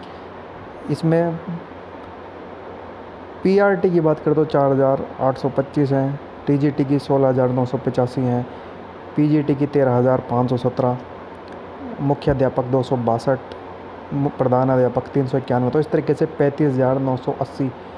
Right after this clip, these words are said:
तो एक तरीके से vacancy घट गई है क्योंकि स्कूल काफ़ी बंद किए गए हैं। तो हम बात करें, देख सकते हैं आप, हर एक, हर एक मतलब टी-, पीजीटी की पन्द्रह हज़ार दो सौ पैंसठ थी, तो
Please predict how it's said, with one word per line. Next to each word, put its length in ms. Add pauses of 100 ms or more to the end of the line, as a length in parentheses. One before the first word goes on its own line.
(320)
तो 60
एक 160
तरीके 300
से 120
vacancy 460
घट 280
गई 160
है 180
क्योंकि 420 (640)
स्कूल 300
काफ़ी 260
बंद 300
किए 180
गए 100
हैं। 160
तो 120
हम 120
बात 200
करें, 260
देख 140
सकते 260
हैं 60
आप, 100 (1300)
हर 180
एक, 160 (520)
हर 160
एक 140
मतलब 340 (440)
टी-, 220
पीजीटी 380
की 140
पन्द्रह 360
हज़ार 240
दो 160
सौ 180 (540)
पैंसठ 360
थी, 260
तो 320